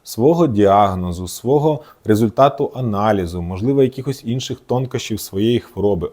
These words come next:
Однак штучний інтелект дасть вам загальну статистичну відповідь.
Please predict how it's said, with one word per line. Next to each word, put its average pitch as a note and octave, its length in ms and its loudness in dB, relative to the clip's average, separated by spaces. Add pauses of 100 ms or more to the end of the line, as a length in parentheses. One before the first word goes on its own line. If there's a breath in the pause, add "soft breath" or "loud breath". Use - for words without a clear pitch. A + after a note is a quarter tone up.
Однак A2 500 -4 (240 soft breath)
штучний C3 600 -4
інтелект A#2 480 0
дасть A#2 480 2
вам C3 220 0 (160)
загальну A2+ 680 -2
статистичну A2 880 -6
відповідь. G#2 680 -4